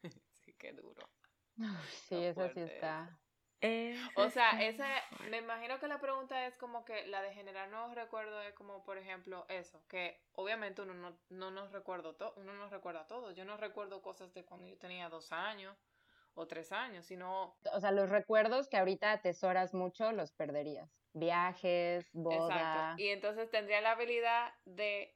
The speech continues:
Speaker 1: de generar cosas que no recuerdo tal vez ahora mismo.
Speaker 3: No, no, no. No, o sea, de que se
Speaker 1: ¿O cómo?
Speaker 3: trata es que...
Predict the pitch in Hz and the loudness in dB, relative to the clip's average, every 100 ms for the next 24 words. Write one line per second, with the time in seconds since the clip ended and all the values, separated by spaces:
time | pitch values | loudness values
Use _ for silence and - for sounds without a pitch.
0 | _ 170 196 208 208 196 196 208 220 - | _ -4 -2 0 0 2 4 4 2 -4
1 | _ _ - 202 214 226 226 202 185 202 | _ _ -2 0 0 -4 -6 -8 -6 -6
2 | 214 214 208 196 185 175 175 170 165 160 | -4 -6 -4 -4 -4 -6 -8 -6 -6 -8
3 | 170 240 220 233 220 214 208 202 185 - | -8 -2 6 8 8 6 4 2 -2 -6
4 | - - 226 220 - 247 240 226 220 220 | -18 0 6 8 8 4 6 4 4 4
5 | 240 240 240 233 233 294 294 294 311 - | 4 4 4 6 6 6 4 2 0 0
6 | 262 247 | 0 0